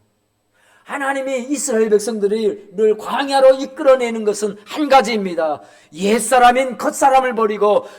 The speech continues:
속사람으로 다시 거듭나기를 원하는 것이었습니다. 하나님의 사람, 하나님의 백성,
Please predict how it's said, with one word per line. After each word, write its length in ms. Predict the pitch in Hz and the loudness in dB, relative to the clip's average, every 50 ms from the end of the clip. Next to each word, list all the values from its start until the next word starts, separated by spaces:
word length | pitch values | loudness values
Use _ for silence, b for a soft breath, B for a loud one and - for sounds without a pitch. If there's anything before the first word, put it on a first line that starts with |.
| B | B
속사람으로 920 | B - - 320 311 - - 302 269 262 254 247 240 247 247 247 233 220 214 | B -2 0 0 0 0 0 2 4 4 4 4 6 6 6 6 6 4 2
다시 480 | - - - - - 285 302 269 214 - | -2 -4 -2 -2 2 2 2 0 0 0
거듭나기를 920 | - - 262 226 311 294 285 262 247 220 214 214 220 202 - - - - - | 0 2 2 2 2 2 4 2 2 4 4 2 2 2 0 -2 -12 -18 -12
원하는 760 | 175 175 180 180 190 190 190 180 180 214 220 202 160 - - _ _ _ _ | -10 -8 -6 -4 -4 -2 -2 -2 0 -2 -2 -4 -6 -12 -18 _ _ _ _
것이었습니다. 720 | _ 131 131 - - 170 165 - - _ 110 104 104 _ _ _ _ _ _ _ b b b b b b b | _ -20 -20 -18 -16 -16 -18 -18 -18 _ -20 _ _ _ _ _ _ _ _ _ b b b b b b b
하나님의 500 | - - 269 269 269 285 302 294 302 294 | -10 -6 -4 -2 0 0 2 2 2 2
사람, 560 | 302 254 254 247 254 254 240 202 147 117 - - b b b b | 2 2 2 4 4 4 2 0 -2 -12 -16 -20 b b b b
하나님의 420 | b 190 220 220 226 226 226 240 220 | b -2 0 2 2 2 2 0 2
백성, 560 | 233 254 254 - - 294 277 247 208 - | 2 0 0 4 4 6 6 6 2 -2